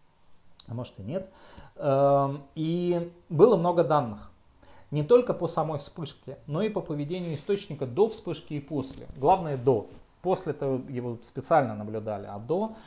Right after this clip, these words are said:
э, вот как бы повезло, что был некий, в хорошем смысле, избыток, м, телескопов. И <coughs> удалось увидеть, как, эм,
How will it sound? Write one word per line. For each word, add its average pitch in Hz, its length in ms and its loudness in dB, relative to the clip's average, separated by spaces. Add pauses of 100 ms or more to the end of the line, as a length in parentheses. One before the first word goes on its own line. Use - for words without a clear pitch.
(280)
э, 120 480 -2
вот 135 160 -6
как 135 260 -2
бы 131 240 0 (180)
повезло, 143 520 2
что - 180 -10
был 123 180 -4
некий, 120 680 -4 (380)
в - 20 -20
хорошем 123 360 -4
смысле, 131 420 -6
избыток, 123 460 -4 (540)
м, 107 800 -4 (160)
телескопов. - 440 -4 (1200)
И 160 380 0 (340)
<coughs> 151 320 2
удалось 160 420 6
увидеть, 156 500 -2
как, - 480 0 (640)
эм, 120 720 -4